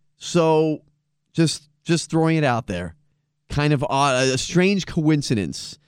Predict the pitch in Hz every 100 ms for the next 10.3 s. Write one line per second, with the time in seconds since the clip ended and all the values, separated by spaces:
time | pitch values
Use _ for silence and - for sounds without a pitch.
0 | _ _ - 127 - 135 135 139 123 -
1 | 139 120 113 151 131 147 139 151 131 123
2 | 143 151 143 - 143 113 - 117 104 -
3 | 98 92 127 139 143 135 151 143 143 113
4 | 147 139 131 143 147 - - - _ _
5 | _ - 123 139 143 139 151 151 - 151
6 | 135 151 143 - _ _ _ - 143 -
7 | 135 135 113 87 _ 120 127 135 - 127
8 | 87 113 135 - _ 165 190 220 214 185
9 | 156 - _ _ 196 214 - 202 202 -
10 | 139 120